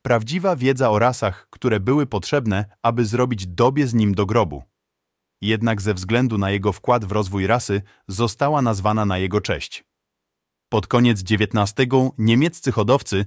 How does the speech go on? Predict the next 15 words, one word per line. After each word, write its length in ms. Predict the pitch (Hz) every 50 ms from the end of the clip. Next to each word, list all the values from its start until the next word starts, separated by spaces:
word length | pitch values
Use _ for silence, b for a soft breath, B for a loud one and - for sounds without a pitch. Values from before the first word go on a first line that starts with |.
| b b b b _
przede 300 | - - 170 165 147 117
wszystkim, 460 | - - 135 135 - - 175 170 151
że 180 | 110 113 113 98
przedeli 460 | - - 127 - 120 151 165 165 143
do 100 | 120 107
pracy 300 | - 127 131 - - 120
Dobermana, 580 | 107 113 101 110 107 117 147 143 117 107 110 110 b b b b b
zajmowali 600 | 101 98 123 120 120 120 120 117 131 143 156 165 147
się 140 | - 143
przede 260 | 113 - 123 107 110 101
wszystkim 440 | - 139 120 - - 127 117 117 - -
inwersją, 720 | - 127 117 110 107 143 147 143 - - 107 87 82 80 - _ _
a 100 | 113 113
nie 160 | 113 107 101
wyglądem. 560 | 101 110 101 123 123 113 95 82 76 69 64